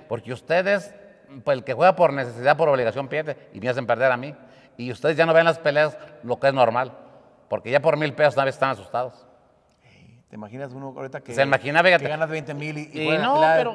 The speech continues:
Speaker 2: de treinta,
Speaker 1: de por
Speaker 2: cincuenta?
Speaker 1: sí yo nunca he jugado, no he sido jugador, yo nunca, y sí, no, nervioso todavía no he sido. A lo mejor ya ahora sí ya, los años lo hacen a uno ya verse cosas y cositas que no me miraba yo antes.
Speaker 2: Claro. Eh, ¿en cua-, cuánto mes,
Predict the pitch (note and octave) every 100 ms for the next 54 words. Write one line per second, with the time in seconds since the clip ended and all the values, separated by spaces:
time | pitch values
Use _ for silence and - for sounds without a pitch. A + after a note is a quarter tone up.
0 | G3 - D3+ D#3+ F3 G3+ F3 A3 B3 B3
1 | A#3+ A3 A3+ A#3 G#3+ A3 G#3+ F3+ A3+ A#3+
2 | A3+ D#3 F2 D#3+ D#3 C#3+ F3+ C#4 C#4 A#3+
3 | G3 F3+ G#3 G#3 G#3+ F#3+ F#3+ F3 D#3+ E3
4 | G#3+ A#3 A#3+ G3+ A3 A3 - - - D#3+
5 | F#3 F#3+ F3+ E3 F3 E3+ E3+ D#3+ E3+ C3+
6 | D3+ C#3 B2+ C#3 D3 C#3 C3+ B2+ D3 C#3
7 | C3+ C3 B2 B2 B2 B2 - - A#2 A2+
8 | A2 _ _ _ _ _ _ C3 C3+ C#3
9 | C#3 C3+ C3+ C#3 - - - _ _ _
10 | _ _ _ _ _ _ _ _ _ _
11 | _ _ _ _ _ C#3+ C3 F#3+ F#3+ F#3+
12 | G3+ F#3